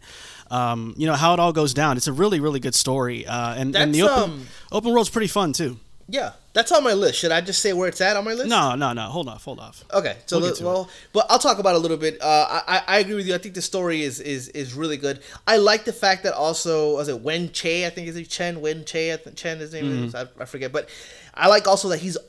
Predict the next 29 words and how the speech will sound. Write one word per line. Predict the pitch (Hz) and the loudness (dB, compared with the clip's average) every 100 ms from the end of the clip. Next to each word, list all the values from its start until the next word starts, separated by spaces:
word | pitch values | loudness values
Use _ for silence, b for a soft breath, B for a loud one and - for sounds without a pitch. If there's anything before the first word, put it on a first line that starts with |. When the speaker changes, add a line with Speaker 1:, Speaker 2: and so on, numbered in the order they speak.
| _ | _
Speaker 2:
also | 147 170 - 190 | 2 2 2 -2
from | 185 202 196 | -2 0 0
that | 196 190 | 2 2
area, | 196 196 185 185 156 | 0 -2 -2 -2 -4
and | 147 | -6
so | - 156 143 135 | -4 -2 -2 -4
he's | 135 147 - 156 | -8 -12 -4 0
Speaker 1:
Yeah. | 143 | 2
Speaker 2:
undercover, | 156 - 156 143 147 143 | 0 -4 -4 0 -2 -2
but | 139 | -4
he | 139 | -4
also | 135 143 | -4 -6
has | 135 139 | -6 -6
this, | 135 143 | -6 -6
like, | 123 - B B | -8 -10 B B
familiar | 165 147 147 151 147 | -8 -2 0 0 0
relationship | 143 139 135 147 - 143 139 | 0 -2 -2 -6 -6 -6 -6
with | 131 | -10
people. | 143 131 135 127 B B B | -10 -10 -10 -12 B B B
Th-, | - | 0
all, | 190 196 | 2 4
that | 294 294 | 4 4
game | 262 | 4
all | 226 | 6
the | 220 | 6
way | 190 | 4
to | 185 | 0
the | 147 139 | -2 -2
end | 147 151 127 107 | -2 -2 -2 -8